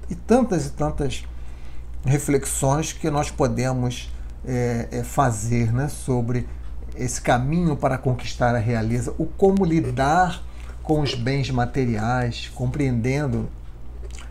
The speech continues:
que nós somos apenas usufrutuários, que devemos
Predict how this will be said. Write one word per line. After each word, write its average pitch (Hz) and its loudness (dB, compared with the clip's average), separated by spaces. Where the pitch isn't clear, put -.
que 160 2
nós 139 2
somos 131 2
apenas 131 2
usufrutuários, 127 0
que - -2
devemos 131 0